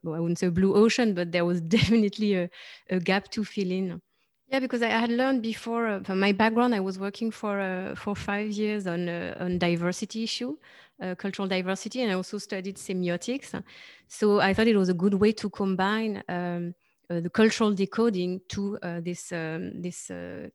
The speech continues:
key market that was, uh, that was China, and to go beyond market research, because there has always been a lot of, uh, market research institute in China and analyzing, uh, the consumer behaviors, et cetera. But it was, I wanted to go deeper than this and really deconstruct,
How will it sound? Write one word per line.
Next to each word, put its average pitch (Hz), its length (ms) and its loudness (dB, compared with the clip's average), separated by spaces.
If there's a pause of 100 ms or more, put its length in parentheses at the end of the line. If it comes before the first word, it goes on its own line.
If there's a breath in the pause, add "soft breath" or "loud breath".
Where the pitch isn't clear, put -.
key - 180 -4
market 202 480 -2
that 170 220 -10
was, 175 220 -6
uh, 170 320 -6
that 175 180 -8
was - 180 -10
China, 214 340 0
and 170 180 0
to 220 100 -8
go 220 140 -2
beyond 220 440 2
market 220 300 0
research, 202 480 -2
because 175 240 -8 (380 loud breath)
there 180 100 4
has 190 160 4 (140)
always 214 300 8
been 202 160 6
a 180 60 6
lot 180 160 6
of, 180 200 2
uh, 170 80 0
market 180 360 -2
research 185 380 -4
institute 185 480 -4
in 170 80 -2
China 190 580 0
and 170 120 2
analyzing, 175 640 0
uh, 165 100 0 (380 loud breath)
the 165 80 -8
consumer 214 480 6
behaviors, 208 880 2
et 185 100 -8
cetera. 214 380 -2
But 190 160 -2
it - 140 -6
was, 202 180 -6 (580)
I 202 80 -4
wanted 220 280 4
to - 80 -8
go 185 100 0
deeper 190 480 -2
than 175 240 2
this 175 220 0
and 180 120 0
really 185 160 0
deconstruct, 196 840 -4